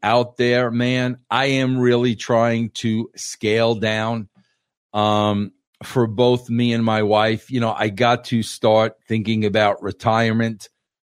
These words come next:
I really need to start, you know, cutting corners and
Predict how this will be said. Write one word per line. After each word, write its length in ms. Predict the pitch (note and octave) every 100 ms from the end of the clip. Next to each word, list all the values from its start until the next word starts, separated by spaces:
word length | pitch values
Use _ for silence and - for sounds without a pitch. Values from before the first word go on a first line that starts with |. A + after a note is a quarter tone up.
| -
I 100 | G2
really 440 | F#2+ A2+ A2+ A#2
need 280 | G#2+ A2 G#2+
to 100 | G#2
start, 480 | - - G#2+ G#2+ G#2
you 140 | A2 G#2+
know, 160 | G2+
cutting 400 | - B2+ A2 A2
corners 640 | - A2 A2 A2 A2 G#2+ -
and 400 | - G2+ G2